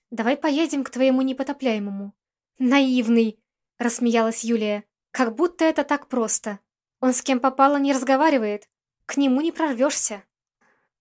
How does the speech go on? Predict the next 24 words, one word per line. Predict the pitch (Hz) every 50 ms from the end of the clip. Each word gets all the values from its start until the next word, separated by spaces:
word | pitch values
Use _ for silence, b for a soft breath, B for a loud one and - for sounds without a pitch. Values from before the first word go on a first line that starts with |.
| _
«Значит, | - 220 - 240 240 240 233 - 233 -
не | 240 240 233
получится. | 240 233 233 285 320 311 - - 226 - - - 220 202 196 - _ _ _ _ _ _ _ _ _ _ _ _ _
Только | - 285 339 349 339 - 359 311
ради | 277 269 240 262
тебя». | 262 - 262 214 226 208 202 202 196 - _ _ _ _ _ _ _ _ _ _ _
Она | - 233 247 302 339
взяла | 302 254 240 262 262 294 294
со | - - 254
стола | - - 254 262 302 294
сотовый | - - 269 269 285 262 269
телефон. | 262 269 254 269 254 - 233 220 208 196 - _ _ _ _ _ _ - _
«Он | 262 302 302
за | 269 285
мной | 269 277 294 320 302
когда-то | - 254 240 233 285 285 285 285
ухаживал, | 262 262 - 320 302 247 220 226 202 208 208 202 - _
старый | - - - 302 302 285 277 269
поклонник». | 277 277 277 269 277 277 254 214 208 208 - - - - _ _ _ _ _ _ _ _ _ _ _ _ _
«Вот | 240 208 196 226 233 233 -
как?» | - 330 302 277 - - _ _ _ _ _ _ _ _ _ _ _ _ _ _ _ _ -
Невольно | 247 240 247 247 220 233 294 302 294 285 285
приревновал | 285 - 269 254 262 262 233 247 240 247 269 269
Глазов. | 247 226 240 220 208 202 214 202 - - _